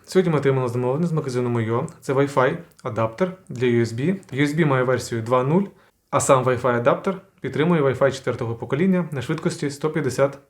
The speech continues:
мегабіт на секунду. Це версія три нуль, тому що це досить важливо, коли ви будете купляти цю модель,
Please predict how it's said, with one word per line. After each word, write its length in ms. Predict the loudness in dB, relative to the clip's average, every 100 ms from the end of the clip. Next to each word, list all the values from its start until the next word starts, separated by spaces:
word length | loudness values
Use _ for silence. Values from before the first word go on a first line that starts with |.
| -12
мегабіт 380 | -8 -6 -6 -8
на 60 |
секунду. 440 | -10 -8 -8 -8 -12 -12
Це 320 | 0 2 2 -6
версія 440 | -4 -4 -2 -4 -2
три 180 | -2
нуль, 160 | -2 -4 -8 -14
тому 160 | -10 -6
що 140 | -6
це 320 | 0 2 2 -2 -12 _ _ _
досить 360 | -4 -2 -2 -2
важливо, 340 | 0 2 2
коли 160 | 2 0
ви 80 | 2
будете 280 | 0 -2 -4
купляти 380 | -4 -2 -2
цю 160 | -4 -4
модель, 340 | -2 0 0